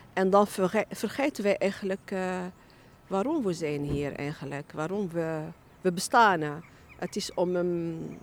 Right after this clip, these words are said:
ik zie het zo, eh, mijn visie van het leven is, ik besta om, eh, om iets, eh, mooi, eh,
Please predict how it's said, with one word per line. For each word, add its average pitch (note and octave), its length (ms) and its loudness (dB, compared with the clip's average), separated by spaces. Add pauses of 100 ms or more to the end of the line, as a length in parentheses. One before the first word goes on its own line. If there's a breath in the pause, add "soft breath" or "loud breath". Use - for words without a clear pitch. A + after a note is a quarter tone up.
(180)
ik A3+ 220 0
zie G3 180 -2
het G3+ 140 -4
zo, G#3 300 2
eh, F3 280 4
mijn F3+ 180 0
visie F#3+ 300 -4
van F#3 100 -4
het E3 120 -8
leven G3 300 0
is, F3+ 220 -6
ik G3+ 140 -6
besta A3 420 -2
om, F3+ 260 -2
eh, E3+ 80 0 (480 loud breath)
om F3+ 180 0
iets, - 320 -4
eh, E3+ 360 2 (400 loud breath)
mooi, A#3 580 10
eh, F3 220 6